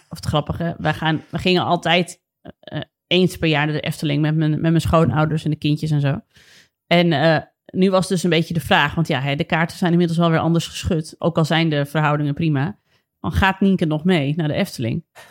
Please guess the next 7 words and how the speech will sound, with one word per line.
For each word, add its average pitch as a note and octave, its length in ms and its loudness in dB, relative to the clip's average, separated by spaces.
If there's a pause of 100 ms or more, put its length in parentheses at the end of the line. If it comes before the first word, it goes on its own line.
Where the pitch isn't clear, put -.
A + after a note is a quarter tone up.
(280)
Maar F#3 200 2
ik - 180 -6
moet A#3 260 4
dus A3+ 160 0
wel F3+ 180 2
mee, F3 500 0
want E3+ 420 -4